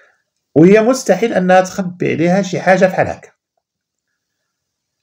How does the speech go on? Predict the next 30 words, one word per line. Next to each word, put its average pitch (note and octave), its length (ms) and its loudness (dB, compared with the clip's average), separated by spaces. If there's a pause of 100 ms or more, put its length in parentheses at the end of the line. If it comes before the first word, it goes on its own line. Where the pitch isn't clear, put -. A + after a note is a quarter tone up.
(1000)
قالوا F3 180 4
ليها F#3 240 4
واش، F3+ 280 -2
آه، D#3+ 540 -4 (280)
البنت C#3 420 -8 (420)
ما - 60 -16
كانش D#3+ 220 -6
عندها D#3 200 -2
شي D#3 140 -8
عداوة D#3 220 0
مع D#3 100 -6
شي D3+ 160 -8
واحد، F3+ 220 -8 (380)
واحد - 120 -18
تحرش - 320 -8
بها، - 180 0
شي C#3+ 100 -6
واحد G#2+ 160 -6
داز F#2+ 280 -6
معاها. C3+ 340 -8 (680)
هنا F3+ 120 2
البنات F#3 280 2
بجوج E3 180 0
جاوبوهم D#3+ 380 0
وقالوا D3 240 -2
بأن C#3 180 -2
لمياء C#3+ 360 0
كانت F#3+ 420 -4
بنت F3 260 -4
محبوبة، B2 520 -4